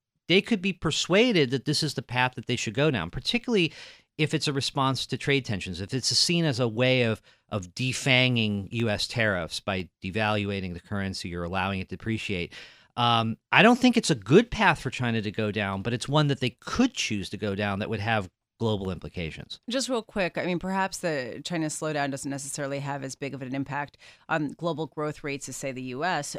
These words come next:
Speaker 2: but certainly for Asia,
Speaker 1: Yes.
Speaker 2: it has a huge impact, and it can trickle out from there, no?
Speaker 1: So if you're, if you are,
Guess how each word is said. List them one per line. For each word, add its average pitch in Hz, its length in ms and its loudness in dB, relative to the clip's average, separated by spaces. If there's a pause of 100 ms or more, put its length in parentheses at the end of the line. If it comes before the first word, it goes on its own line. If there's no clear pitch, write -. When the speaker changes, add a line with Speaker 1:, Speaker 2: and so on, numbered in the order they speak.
Speaker 2:
but 160 480 -4
certainly 170 460 -4
for 147 500 -4
Asia, 175 540 -4 (240)
Speaker 1:
Yes. - 400 0
Speaker 2:
it 208 100 0
has 196 140 2
a 156 40 -4
huge 285 280 0
impact, 143 600 -2
and 175 100 2
it 160 80 0
can 170 120 -4
trickle 165 260 -2
out 147 120 0
from 156 140 -2
there, 185 180 2
no? 143 260 -2
Speaker 1:
So 180 200 8
if 175 160 6
you're, 233 500 6
if 160 200 0
you 214 220 4
are, 151 520 6